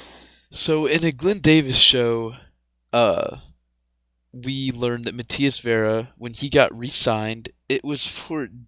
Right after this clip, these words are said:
double his salary. So I believe now he's making seven hundred to seven hundred fifty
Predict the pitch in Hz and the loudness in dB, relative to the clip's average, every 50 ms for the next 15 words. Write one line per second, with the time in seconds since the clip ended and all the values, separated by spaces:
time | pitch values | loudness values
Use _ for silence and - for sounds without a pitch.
0 | _ _ 143 139 139 135 147 151 143 139 131 120 - - - 113 110 117 117 110 | _ _ 0 0 0 -2 -4 -6 -4 -2 0 0 0 2 2 4 4 4 2 0
1 | 90 73 80 87 - - _ _ _ _ _ _ _ _ _ _ - - - 139 | -2 -6 -8 -8 -10 -14 _ _ _ _ _ _ _ _ _ _ -2 0 0 0
2 | 131 123 123 120 - - - 131 127 123 131 131 131 135 135 123 123 120 120 123 | 0 0 -2 -6 -6 0 0 0 0 0 -4 -6 -6 -6 -8 -6 -2 2 2 2
3 | 123 123 123 123 117 120 123 120 117 - - 110 107 - - - - 127 123 123 | 2 0 -2 -6 -8 -6 -6 -6 -6 -6 -8 -6 -4 -2 0 2 2 2 2 2
4 | 135 131 120 123 120 120 120 117 120 113 113 113 - - _ _ - - 120 110 | -2 -8 -10 -10 -12 -10 -10 -8 -8 -8 -8 -8 -10 -12 _ _ -10 -10 -8 -8
5 | - - 127 117 113 120 123 113 107 107 - - - 123 120 - - 110 110 | -4 -2 -2 -2 -4 -8 -14 -16 -16 -16 -18 -14 -12 -12 -12 -10 -12 -12 -12